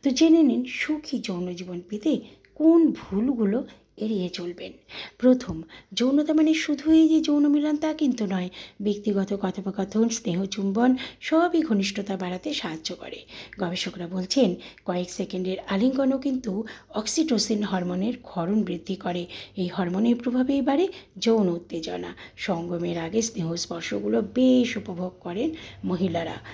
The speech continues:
তাই মহিলাদের চাহিদার কথা মাথায় রাখতেই হবে। উত্তেজনার বশে তাড়াহুড়ো করে ফেলা যৌন মিলনের আনন্দে অনেকটাই কিন্তু নেগেটিভ প্রভাব ফেলে। দুই, অধিকাংশ ক্ষেত্রেই যৌনতার একটি পূর্ববর্তী ধারণা মাথায় গেঁথে নেন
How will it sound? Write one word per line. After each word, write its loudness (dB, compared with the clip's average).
তাই 2
মহিলাদের 2
চাহিদার 2
কথা -2
মাথায় 2
রাখতেই -4
হবে। 0
উত্তেজনার -2
বশে -2
তাড়াহুড়ো -6
করে -4
ফেলা -2
যৌন 6
মিলনের 2
আনন্দে 2
অনেকটাই 0
কিন্তু -20
নেগেটিভ 0
প্রভাব -6
ফেলে। -8
দুই, 0
অধিকাংশ 4
ক্ষেত্রেই 0
যৌনতার 0
একটি -4
পূর্ববর্তী 0
ধারণা 0
মাথায় -2
গেঁথে -6
নেন -4